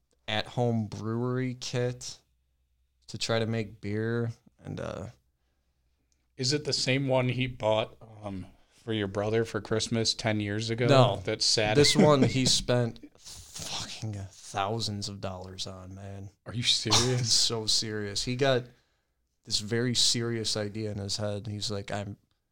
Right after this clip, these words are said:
Speaker 1: I wanna make my own beer."
Speaker 2: Dude, that's
Speaker 1: He was,
Speaker 2: sweet, though.
Speaker 1: he was so serious
Speaker 2: Like, if
Speaker 1: about
Speaker 2: you're,
Speaker 1: it.
Speaker 2: if
Speaker 1: He's like, "I wanna make my own beer." I told him I'd help him. I tried to, like, shoehorn myself in there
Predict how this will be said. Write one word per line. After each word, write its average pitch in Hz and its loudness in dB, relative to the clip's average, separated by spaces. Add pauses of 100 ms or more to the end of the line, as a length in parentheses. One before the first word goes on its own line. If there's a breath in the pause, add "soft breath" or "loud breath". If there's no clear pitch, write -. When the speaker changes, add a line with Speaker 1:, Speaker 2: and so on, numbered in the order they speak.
(540)
Speaker 1:
I - -6
wanna 123 4
make 104 -2
my 101 -4
own 98 -4
beer." 101 -6
Speaker 2:
Dude, 135 0
that's 139 2
Speaker 1:
He 123 2
was, 110 0
Speaker 2:
sweet, 95 -6
though. 87 -6
Speaker 1:
he 131 0
was 120 2
so 117 2
serious 101 -2
Speaker 2:
Like, 139 4
if 147 0
Speaker 1:
about 180 0
Speaker 2:
you're, 220 8
Speaker 1:
it. - -8
Speaker 2:
if - -2
Speaker 1:
He's 113 -2
like, 107 -2 (120)
"I 151 8
wanna 143 2
make 117 -2
my 113 -2
own 113 -2
beer." 104 -6
I - -20
told 123 -2
him 127 -2 (840)
I'd 98 -10
help 120 0
him. 143 0
I 196 4
tried 156 6
to, 147 2
like, 117 -2
shoehorn 139 0
myself 117 0
in 107 0
there 135 4